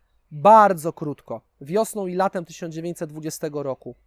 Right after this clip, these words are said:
Reszta naszej wspólnej historii jest zdominowana przez wojnę, prześladowania i mordy, więc jakby to ująć, no miłości to tu za wiele nie było. Do tego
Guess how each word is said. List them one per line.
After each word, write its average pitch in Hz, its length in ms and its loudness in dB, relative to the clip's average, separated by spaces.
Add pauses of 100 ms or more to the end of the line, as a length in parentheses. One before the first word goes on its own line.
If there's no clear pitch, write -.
(560)
Reszta 311 340 0
naszej 277 260 -2
wspólnej 285 420 -6
historii 254 480 -2
jest 226 160 -6
zdominowana 240 800 -2
przez - 300 -14
wojnę, 220 500 -2
prześladowania 170 920 -4
i 202 120 -4
mordy, 190 440 2
więc 165 400 -10
jakby 240 400 0
to 226 140 -8
ująć, 233 420 -6 (580)
no 226 120 -6
miłości 247 480 -2
to 226 100 -8
tu 226 120 -14
za 202 140 -2
wiele 208 240 -2
nie 214 140 -4
było. 131 340 -8 (840)
Do 285 100 -4
tego 285 400 2